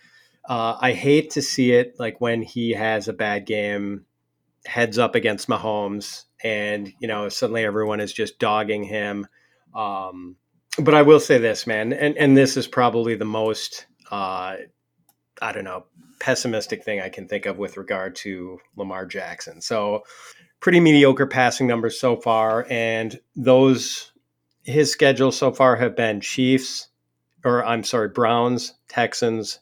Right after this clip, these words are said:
Chiefs, Washington football team, Bengals, Eagles. So not exactly a murderer's row of opposing defenses there. Coming out of their week seven bye week, Steelers, Colts,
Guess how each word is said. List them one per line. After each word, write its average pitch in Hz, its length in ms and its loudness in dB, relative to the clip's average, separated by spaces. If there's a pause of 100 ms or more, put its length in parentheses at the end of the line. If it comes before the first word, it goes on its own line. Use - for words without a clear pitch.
Chiefs, - 720 -4 (580)
Washington 113 500 0
football 117 380 2
team, 117 480 0 (460)
Bengals, 113 680 2 (220)
Eagles. 98 600 -10 (160)
So 127 500 0
not 147 320 0
exactly 123 600 -2
a 117 80 -10
murderer's 110 520 -2
row 107 340 -2
of 101 140 -6
opposing 104 420 -8
defenses 110 720 -4
there. 113 440 0 (500)
Coming 147 400 2
out 139 320 2
of 117 220 -4
their 123 200 2
week 120 280 -2
seven 120 340 0
bye 110 240 2
week, 117 400 -2 (260)
Steelers, 123 960 0 (200)
Colts, 110 640 0